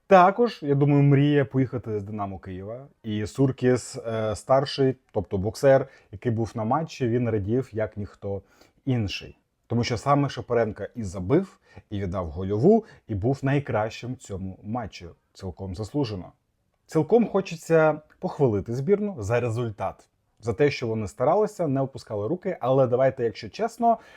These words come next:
е, за грою кращими були саме словаки.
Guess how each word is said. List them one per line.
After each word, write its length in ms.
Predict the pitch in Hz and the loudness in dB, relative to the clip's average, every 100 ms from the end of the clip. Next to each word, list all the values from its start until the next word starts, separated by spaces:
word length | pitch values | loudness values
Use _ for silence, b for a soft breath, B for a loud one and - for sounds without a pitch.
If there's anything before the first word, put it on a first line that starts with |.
| B B - | B B -2
е, 120 | 120 | 0
за 120 | 127 | 0
грою 480 | 123 131 135 165 175 | 2 4 4 4 0
кращими 560 | 160 131 120 135 139 131 | -2 0 0 0 -2 -2
були 400 | 117 120 120 117 | 0 0 0 -2
саме 340 | - 107 98 | -2 -2 -2
словаки. 640 | - 151 131 95 87 147 | -2 0 0 -2 -4 -4